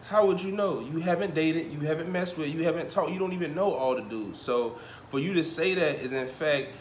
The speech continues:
demeaning, and it's very, very disrespectful to black men, the, the good black men out there, because there are a lot of good black men. And, and in fact, I would like to argue that there are more good black men out there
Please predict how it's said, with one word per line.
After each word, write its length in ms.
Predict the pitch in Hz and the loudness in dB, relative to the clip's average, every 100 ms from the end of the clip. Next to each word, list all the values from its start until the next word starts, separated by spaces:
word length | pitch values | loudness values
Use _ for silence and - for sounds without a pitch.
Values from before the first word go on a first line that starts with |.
| - - | -18 -10
demeaning, 500 | 120 117 143 175 185 | -6 -2 2 2 2
and 140 | 175 156 | 0 0
it's 160 | 147 | -2
very, 480 | - 127 143 180 190 | -4 0 4 4 2
very 500 | 139 151 160 127 127 - - - | 2 4 4 2 -2 -8 -18 -8
disrespectful 920 | 143 147 143 131 - 147 143 131 120 117 | -2 0 -2 -6 -2 -2 0 -4 -4 -4
to 200 | - 135 | -8 -6
black 320 | 131 143 147 | 0 0 0
men, 260 | 180 151 | -2 0
the, 120 | 123 113 | -2 -2
the 120 | 127 | -4
good 320 | 123 160 - | 0 0 2
black 240 | 139 143 | 0 0
men 220 | 151 165 135 | 0 0 0
out 140 | 101 | -2
there, 100 | 107 | -6
because 240 | - 117 | -8 -10
there 220 | 120 160 147 | -2 2 4
are 120 | 120 | 4
a 40 | |
lot 200 | 139 175 | 2 0
of 100 | 123 | -2
good 180 | 120 98 | -6 -4
black 240 | 113 101 | -6 -6
men. 260 | 104 107 104 107 | -8 -10 -10 -6
And, 180 | 120 117 - - - | -6 -6 -14 -12 -4
and 200 | 139 139 | -2 -2
in 60 | |
fact, 380 | 160 185 202 - - | 2 4 4 2 4
I 120 | 151 | 4
would 160 | - | 6
like 200 | 160 143 | 4 4
to 80 | 147 | 4
argue 300 | 139 160 151 | 4 4 4
that 180 | 139 131 | 0 2
there 200 | 147 170 | 6 6
are 60 | 135 | 6
more 320 | 151 165 - | 4 4 4
good 300 | 151 185 123 | 0 0 4
black 300 | 151 - 175 | 6 6 4
men 240 | 175 165 | 0 2
out 180 | 156 147 | 2 2
there 320 | 156 160 165 | 0 0 -2